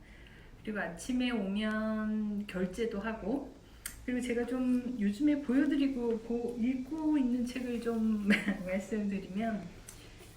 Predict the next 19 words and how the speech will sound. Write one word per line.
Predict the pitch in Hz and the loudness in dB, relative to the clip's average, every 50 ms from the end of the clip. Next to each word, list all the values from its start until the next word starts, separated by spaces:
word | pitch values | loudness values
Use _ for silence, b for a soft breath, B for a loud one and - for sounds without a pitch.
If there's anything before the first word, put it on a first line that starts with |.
| - | -6
어, | 208 202 202 196 196 190 190 185 185 185 185 185 190 185 185 - - - - - | -4 -2 0 0 0 -2 -2 -2 -2 -2 -2 -4 -6 -6 -8 -12 -14 -18 -20 -14
다음 | - - - 208 226 254 269 269 247 202 175 170 190 214 | -6 0 2 4 6 6 6 6 6 4 2 2 2 4
인공지능 | 208 208 240 254 254 285 285 285 285 285 247 233 226 226 226 220 220 220 220 220 220 202 | 6 6 6 6 6 4 4 4 2 4 4 4 4 4 4 2 2 2 0 0 0 0
저희가 | - 190 180 190 196 190 | 0 -2 -2 0 0 -2
비엔날레를 | - - 208 226 233 240 240 233 220 214 214 202 196 196 196 190 190 190 190 190 185 185 190 190 190 190 190 190 180 185 196 196 | 0 2 2 4 4 4 4 4 2 2 2 2 0 0 0 0 0 0 0 -2 -2 -4 -4 -4 -2 -2 -2 -2 -2 -2 -2 -2
준비하고 | - - 196 196 190 208 202 190 190 180 | 0 2 4 4 4 4 2 0 -2 -4
있습니다. | 170 - - 170 160 156 - 185 190 180 | -8 -8 -8 -8 -10 -8 -6 -6 -6 -6
그래서 | 170 180 185 190 180 - 196 185 185 196 B B B B B B B B B B B B B B | -6 -4 -4 -4 -4 -2 -2 -2 -2 -2 B B B B B B B B B B B B B B
인공지능 | - 220 226 233 240 269 269 262 254 247 240 240 233 226 226 226 226 220 220 220 | 2 4 4 4 6 6 6 6 4 4 2 2 4 4 6 6 6 4 2 0
시대의 | 214 - - - - 240 226 220 220 247 277 311 302 240 180 | -4 -6 -6 -4 0 0 2 2 2 2 2 2 2 2 2
예술과 | 190 196 190 - 226 220 214 214 208 | 0 0 0 -2 -2 -2 0 0 0
혁신, | 254 262 - - - - - - 185 175 180 180 180 180 170 165 160 165 165 - - | -2 -2 -2 -6 -10 -12 -10 -8 -6 -4 -4 -4 -4 -4 -4 -4 -4 -4 -8 -10 -8
그래서 | - 208 196 190 190 190 190 | -6 -4 -2 0 0 -2 -2
창의성의 | - - 294 311 320 311 - - 262 247 233 220 226 - | -2 -2 -2 0 0 0 -2 0 0 0 0 0 -2 -4
코드 | - 233 220 - - 156 151 156 | -4 -6 -6 -4 -6 -6 -6 -6
이런 | 175 196 202 208 208 | -4 -4 -4 -4 -4
책도 | 202 214 196 - - 196 | -4 -6 -10 -6 -6 -4
읽고 | 180 170 175 - 175 | -4 -4 -6 -8 -10
있고요. | 165 - - - - 196 220 202 170 | -10 -10 -10 -10 -8 -6 -6 -6 -8